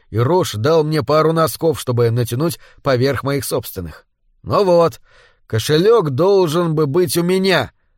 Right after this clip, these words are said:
но раз уж не исключено, что разделимся, тебе тоже неплохо иметь в кармане несколько азими».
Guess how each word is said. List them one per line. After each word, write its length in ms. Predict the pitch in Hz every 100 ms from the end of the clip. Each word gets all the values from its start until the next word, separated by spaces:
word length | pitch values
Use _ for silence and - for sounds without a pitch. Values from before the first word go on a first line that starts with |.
| _ -
но 220 | 95 123
раз 240 | 143 120
уж 160 | 139 117
не 180 | 139 143
исключено, 540 | - 147 156 160 143
что 180 | - 143
разделимся, 800 | 143 131 214 208 151 143 127 - _ _ _
тебе 260 | - 151 208
тоже 440 | 202 208 165 185
неплохо 540 | 175 135 175 151 151 151
иметь 220 | 156 131
в 80 | -
кармане 600 | 131 131 156 170 160 143
несколько 680 | 143 143 - 147 135 147
азими». 460 | 139 123 135 110